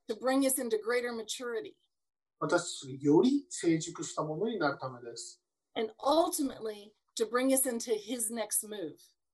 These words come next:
Speaker 2: うん、最終的には神様の次の、お、この働きのために私たちが入ることができるためなんです。
Speaker 1: So it's a kind of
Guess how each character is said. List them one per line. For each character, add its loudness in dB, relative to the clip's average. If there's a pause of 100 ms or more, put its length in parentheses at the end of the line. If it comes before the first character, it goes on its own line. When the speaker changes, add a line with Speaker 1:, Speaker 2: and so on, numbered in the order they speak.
(120)
Speaker 2:
う 0
ん、 0
最 8
終 6
的 -2
に 0
は 6
神 2
様 2
の -6
次 6
の、 8 (260)
お、 0 (180)
こ -8
の -8 (120)
働 0
き -8
の -12
た 4
め 2
に -2
私 -6
た -10
ち -18
が -2 (280)
入 6
る 6
こ -2
と 0
が 2
で 0
き -10
る -8
た -10
め -14
な -20
ん -20
で -14 (100)
す。 -20 (120)
Speaker 1:
So -4
it's -2
a 2
kind 4
of 2